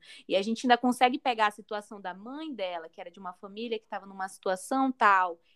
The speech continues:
e de como acontece todo esse negócio até eles ficarem juntos, até conseguirem, ah, perderam várias crianças, e aí tiveram a filha, que é a Sundia, que aí é quem vai, quem a gente vai acompanhar até o final do livro, né?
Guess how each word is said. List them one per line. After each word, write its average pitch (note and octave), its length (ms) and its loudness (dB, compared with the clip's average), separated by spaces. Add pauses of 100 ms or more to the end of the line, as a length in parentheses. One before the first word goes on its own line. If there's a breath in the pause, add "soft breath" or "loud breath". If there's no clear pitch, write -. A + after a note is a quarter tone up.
(120)
e G#3 80 -16
de G3 120 -18
como C#4 280 -6
acontece C4 640 -4
todo C#4+ 340 4
esse D#4 180 -14
negócio A3+ 340 -12
até D#4 320 -4
eles G#4 160 -8
ficarem D4 500 -6
juntos, A3 440 -12
até D4 580 -4 (360)
conseguirem, B3 540 -4
ah, A#3+ 180 2
perderam A3 420 0
várias B3 360 0
crianças, A#3+ 560 -6
e A3 40 -4
aí G#3+ 140 -8
tiveram A#3+ 600 6
a C#4+ 80 0
filha, G#3+ 300 -8
que - 140 -8
é B3 140 -2
a D4+ 60 -6
Sundia, C4 540 -2
que - 140 -6
aí F#4 320 2
é A4+ 200 -2
quem A#4 300 -8
vai, E4+ 260 -2 (400)
quem G4 200 -6
a A4+ 60 -6
gente G#4 240 -8
vai E4+ 240 2
acompanhar B3+ 600 -6
até E3+ 220 -4
o E3 40 -4
final E3 320 -8
do D#3+ 120 -8
livro, D3 360 -10
né? E3 220 -4